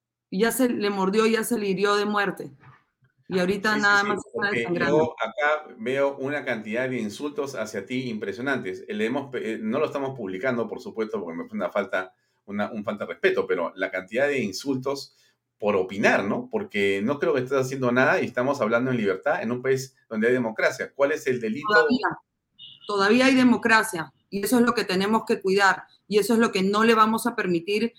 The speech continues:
Speaker 1: a este señor ocupante de Palacio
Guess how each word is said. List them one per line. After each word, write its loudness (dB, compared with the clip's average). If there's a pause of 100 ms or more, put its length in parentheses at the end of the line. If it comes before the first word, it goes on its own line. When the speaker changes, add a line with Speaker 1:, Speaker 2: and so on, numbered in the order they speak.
(240)
Speaker 1:
a 0
este 0
señor 0
ocupante 4
de 2
Palacio 2